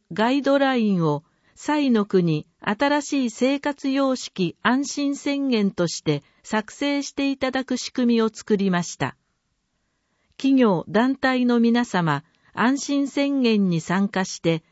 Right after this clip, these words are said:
各事業所に掲示しましょう。県民の皆様には、この宣言を掲げている事業所を安心してご利用いただけます。県民一丸となり、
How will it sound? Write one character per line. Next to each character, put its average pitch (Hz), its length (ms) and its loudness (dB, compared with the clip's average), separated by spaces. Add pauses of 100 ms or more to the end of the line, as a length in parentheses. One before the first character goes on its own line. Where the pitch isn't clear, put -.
(220)
各 277 300 -2
事 196 200 0
業 269 260 2
所 277 180 -2
に 180 320 0
掲 220 300 2
示 220 120 -4
し 202 180 -2
ま 180 140 0
し - 180 -4
ょ 139 260 -2
う。 - 1160 -20
県 277 300 0
民 277 260 0
の 277 100 0
皆 262 260 0
様 220 280 0
に 180 160 0
は、 143 220 -2 (340)
こ 233 120 2
の 277 120 2
宣 285 340 -4
言 269 300 0
を 175 80 0
掲 233 320 -2
げ 240 120 0
て 233 140 0
い 226 100 -2
る 214 140 -2
事 202 180 -2
業 214 220 2
所 208 320 -2
を 151 100 -4 (220)
安 269 280 0
心 269 340 -4
し - 100 -14
て 247 140 0
ご 202 160 4
利 226 180 2
用 214 240 4
い 196 100 2
た 190 160 0
だ 180 120 0
け 170 180 -2
ま 147 140 -2
す。 - 260 -16 (1300)
県 277 300 2
民 262 280 2
一 262 300 0
丸 254 240 0
と 240 160 2
な 226 160 2
り、 151 200 0